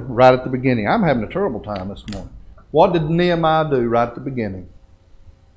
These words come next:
Confess the sins of the people. He didn't blame this fall on nobody. He didn't blame it on Nebuchadnezzar. He didn't blame it on those that took him into captivity. He didn't blame it on those that didn't fight back. He just said,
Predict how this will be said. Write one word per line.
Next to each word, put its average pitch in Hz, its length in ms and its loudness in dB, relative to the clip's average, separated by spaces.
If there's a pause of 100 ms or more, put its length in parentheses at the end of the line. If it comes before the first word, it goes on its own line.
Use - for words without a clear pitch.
(300)
Confess 120 380 -6
the 123 120 -18
sins 107 380 -10
of 104 80 -12
the - 200 -16
people. - 220 -18 (2750)
He 139 120 -6
didn't 156 240 2
blame 156 260 4
this 147 180 -6
fall 127 380 4
on 104 160 -4
nobody. 110 440 -2
He 123 100 -6
didn't 139 260 -4
blame 147 300 0
it 135 80 -2
on 135 180 0
Nebuchadnezzar. 123 800 -4
He 117 60 -6
didn't 131 260 -4
blame 139 300 -2
it 131 80 -2
on 135 180 0
those 135 220 0
that 139 100 -10
took - 160 -10
him 143 100 -6
into 135 160 -6
captivity. 117 680 -4
He 127 100 -6
didn't 139 240 -4
blame 151 240 4
it 147 80 -2
on 143 160 0
those 139 220 0
that 117 100 -8
didn't 131 240 -6
fight 131 260 0
back. 104 320 -4
He 113 80 -8
just 110 240 -12
said, 107 280 -8